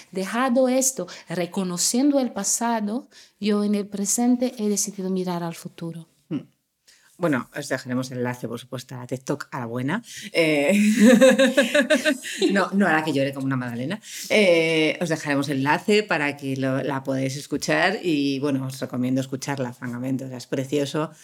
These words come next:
Speaker 2: Digo, aquí podríamos haber traído a Angélica a hablar de "Cuéntanos qué es Humanae", pero como, no, no os voy a contar qué es Humanae. Ella os va a contar cosas mejores y luego ya veis la charla y os enteráis de lo que es Humanae. Y luego, o sea, esta ted Talk a ti te lleva, bueno, para empezar, eres, eh, persona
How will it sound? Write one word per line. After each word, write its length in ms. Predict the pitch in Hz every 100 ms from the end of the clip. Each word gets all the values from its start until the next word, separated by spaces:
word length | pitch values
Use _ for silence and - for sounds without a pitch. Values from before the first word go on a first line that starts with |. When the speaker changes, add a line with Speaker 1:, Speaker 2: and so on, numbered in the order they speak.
| - - -
Speaker 2:
Digo, 160 | 160
aquí 220 | 147 143 165
podríamos 240 | 196 185
haber 140 | 180
traído 260 | 170 156 160
a 40 |
Angélica 320 | 151 160 151 143
a 40 |
hablar 220 | 135 151
de 200 | 143 143
"Cuéntanos 340 | 175 208 240 190
qué 60 |
es 60 | 190
Humanae", 380 | 160 135 127 131
pero 140 | 139
como, 240 | 151 143 143
no, 340 | 202 190 - _ _ -
no 140 | 214
os 60 | 247
voy 100 | 247
a 80 | 208
contar 200 | 180 175
qué 40 |
es 60 | 160
Humanae. 260 | 135 127 135
Ella 240 | 180 240
os 80 | 202
va 60 | 196
a 40 |
contar 200 | 196 151
cosas 200 | 156 156
mejores 440 | 156 147 180 262
y 20 | 180
luego 160 | 156
ya 120 | 156
veis 120 | 156 160
la 140 | 139
charla 220 | 165 202
y 40 | 190
os 40 |
enteráis 240 | 156 160
de 60 | 190
lo 60 | 170
que 60 | 165
es 80 |
Humanae. 420 | 160 143 135 135 135 - - - - -
Y 100 | 214
luego, 320 | 196 214 294 -
o 40 | 214
sea, 220 | 180 160
esta 260 | 170 208 208
ted 220 | 202 -
Talk 240 | 196 202 -
a 100 | 156
ti 100 | 156
te 140 | 165 156
lleva, 220 | 156 143
bueno, 260 | 143 135
para 140 | 127 123
empezar, 420 | 131 139 139 151
eres, 460 | 165 151 147 143 -
eh, 400 | 165 143 143 139
persona 840 | 165 - - 160 165 160 151 143